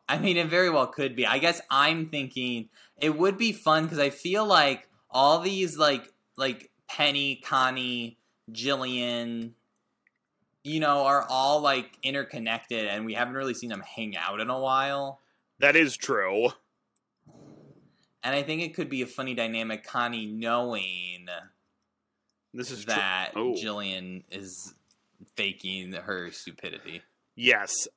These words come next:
Speaker 2: you might be right. And then Penny, ha-, we have an episode about Penny struggling not to tell Wooten or something.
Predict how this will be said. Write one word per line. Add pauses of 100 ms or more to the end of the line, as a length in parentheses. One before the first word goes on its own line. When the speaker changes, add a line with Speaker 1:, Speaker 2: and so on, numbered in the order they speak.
(260)
Speaker 2:
you
might
be
right. (920)
And
then
Penny,
ha-, (320)
we
have
an
episode
about
Penny
struggling
not
to
tell
Wooten
or
something.